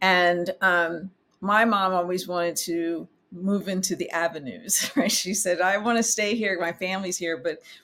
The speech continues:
when I get married, I wanna move into the avenues." And so we were, uh, the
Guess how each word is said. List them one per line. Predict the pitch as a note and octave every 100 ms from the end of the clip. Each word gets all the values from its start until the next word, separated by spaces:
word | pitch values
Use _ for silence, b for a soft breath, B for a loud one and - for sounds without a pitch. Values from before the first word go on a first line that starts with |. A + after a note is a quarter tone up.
| _
when | F#3 F3
I | E3+
get | F3 D3+
married, | B3+ B3 F#3+
I | F3+
wanna | E3 D#3+
move | E3+ D#3+
into | D3+ -
the | C#3
avenues." | C3 C#3+ D3+ C#3+ E3+
And | -
so | F#3
we | E3+ G#3 G#3
were, | F#3 F3+ E3+ E3 B B B _ F3+
uh, | F3 D#3+ C3 _ _ _ _ - _ _
the | -